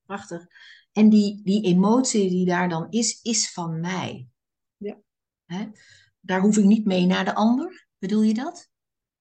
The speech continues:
Speaker 2: Nou, die moet ik eerst eens even ruimte geven, eh,
Speaker 1: Ja.
Speaker 2: zoeken.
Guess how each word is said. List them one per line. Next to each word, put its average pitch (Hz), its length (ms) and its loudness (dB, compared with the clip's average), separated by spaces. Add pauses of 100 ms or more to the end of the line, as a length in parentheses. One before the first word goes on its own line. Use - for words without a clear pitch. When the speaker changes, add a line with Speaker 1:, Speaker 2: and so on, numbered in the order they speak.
(200)
Speaker 2:
Nou, 220 560 0
die 208 120 -2
moet 214 220 0
ik 214 120 -14
eerst 208 280 -4
eens 190 120 -10
even 180 1040 -10
ruimte 208 320 -6
geven, 202 640 -14 (260)
eh, 175 160 -16
Speaker 1:
Ja. 208 300 -4 (260)
Speaker 2:
zoeken. 196 580 -14